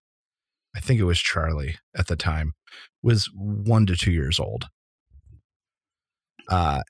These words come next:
and, you know, cl-, too young to understand anything that was going on. And my, uh, Uncle Tim and Aunt Pam went up to say their respects, walked past the casket, and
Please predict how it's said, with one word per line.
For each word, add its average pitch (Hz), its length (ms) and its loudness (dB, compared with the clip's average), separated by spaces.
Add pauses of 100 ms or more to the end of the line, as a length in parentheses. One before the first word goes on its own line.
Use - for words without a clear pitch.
(180)
and, 92 680 4 (320)
you 190 100 4
know, 76 200 2 (180)
cl-, - 240 0
too - 160 4
young 135 180 6
to 120 80 4
understand 104 440 4
anything 92 300 4
that 85 40 -2
was 85 140 -2
going 87 280 2
on. 82 280 0 (600)
And 90 380 4
my, 90 320 2 (100)
uh, 98 180 -4
Uncle 117 220 4
Tim 107 220 4
and 98 100 6
Aunt 95 200 2
Pam 95 460 2
went 98 160 4
up 98 120 0
to 95 80 -4
say 92 160 0
their 92 140 4
respects, 87 720 0
walked 92 240 0
past 95 200 2
the 101 60 -2
casket, 82 400 -4 (180)
and 90 260 2